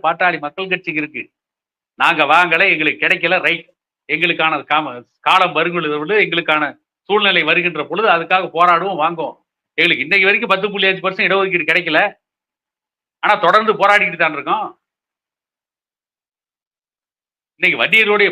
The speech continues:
பாதுகாவலர், வன்னியர்களுக்கு வந்து மணிமண்டபம் கட்டிட்டாரு வந்து தமிழக முதலமைச்சர் ஸ்டாலின், அவர் சமூக நீதி காவலர்னு வாய்கிலேயே பேசுறீங்கல்ல, அந்த வன்னியருடைய இரண்டு சதவீத இடஒதுக்கீட்டை மத்திய அரசு கொடுக்கணும்னு ஸ்டாலினை வாயை திறந்து பேச சொல்லுங்களேன் பாப்போம்.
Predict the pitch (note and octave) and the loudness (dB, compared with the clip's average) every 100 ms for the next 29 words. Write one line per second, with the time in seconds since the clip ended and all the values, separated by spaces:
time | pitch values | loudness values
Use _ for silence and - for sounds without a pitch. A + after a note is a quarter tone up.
0 | C#3 G3 G#3 G3 G#3+ G#3+ D#3+ G3+ A3 G#3 | 4 2 4 2 2 2 0 0 0 -2
1 | G3 F#3+ F#3+ G#3+ G3+ - _ - E3 G#3 | -2 -2 2 2 2 -4 _ -2 0 2
2 | G#3 G3+ F#3 D#3+ G#3 G#3 G3+ G3 F#3+ G3 | 2 2 0 0 2 4 4 4 0 0
3 | F#3+ F3 E3+ D#3 D#3 C#3+ D3+ F3 G3 F3 | 0 0 0 0 0 -2 -2 0 0 2
4 | G3 G#3 G3+ G3 F#3+ F#3+ G#3+ G#3 - _ | 2 0 -2 -8 0 2 4 0 -8 _
5 | _ - D3 - D#3 G#3+ G#3+ G3+ E3 D#3 | _ -4 -2 0 -2 -2 -2 0 0 2
6 | F#3 G3+ G3+ F3 F3 F#3+ G#3 G3+ G3 F#3+ | 4 4 0 2 2 2 -2 -2 -4 -4
7 | F3 E3+ D#3 E3 F3+ _ _ E3+ F3+ F3 | -4 -2 0 0 0 _ _ -2 0 2
8 | A#3 A3+ G#3 G3 E3+ F#3+ G#3 F#3+ G3 G3 | 0 0 2 2 2 0 -2 0 0 0
9 | F#3 F3 G#3 G3+ F#3+ F#3 F#3 G#3 F3 F3+ | 0 0 2 0 0 -2 0 0 0 0
10 | G#3 F#3 F3 G3 G3 G3 F3+ - _ _ | -2 -2 -4 -4 -4 -6 -6 -10 _ _
11 | F#3+ A3+ G#3+ E3 G#3+ A3+ A3 A3 G3+ A3+ | 0 2 2 4 4 4 0 0 0 0
12 | A3 F#3+ E3+ C#3+ A#2+ G#2+ | -2 -4 -4 -2 -4 -4